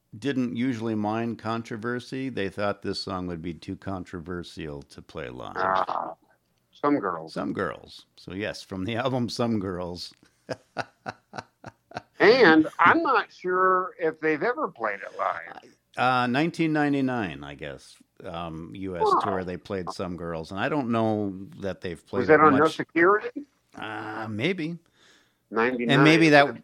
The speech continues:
Speaker 1: that, that might have been one of the songs that, that, you know, people could, they, they, they got around
Speaker 2: Right.
Speaker 1: to having people on the internet able to,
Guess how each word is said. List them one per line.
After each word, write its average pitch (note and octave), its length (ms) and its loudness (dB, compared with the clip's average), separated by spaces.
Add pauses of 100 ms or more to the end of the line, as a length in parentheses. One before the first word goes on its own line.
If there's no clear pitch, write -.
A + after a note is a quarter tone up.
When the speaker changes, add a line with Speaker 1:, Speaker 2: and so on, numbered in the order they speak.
Speaker 1:
that, B2 220 2 (300)
that B2 140 2
might A#2+ 140 -2
have A2 120 -2
been G#2 160 -2
one G2+ 80 -4
of G2+ 80 -4
the F#2+ 100 -6
songs F#2+ 440 -8
that, - 260 -14
that, E2+ 120 -8
you E2+ 140 -6
know, E2+ 240 -8 (160)
people D#2 300 -10
could, C2+ 300 -16 (1500)
they, F#2 160 -8 (100)
they, E2+ 200 -10
they E2 180 -12
got F2 200 -6
around E2 360 -8
Speaker 2:
Right. A2 100 6
Speaker 1:
to D#2 240 -6
having D#2+ 260 -10
people E2+ 320 -12
on D#2 120 -12
the D#2 100 -14
internet D2+ 380 -14
able D2+ 320 -16
to, C2 200 -20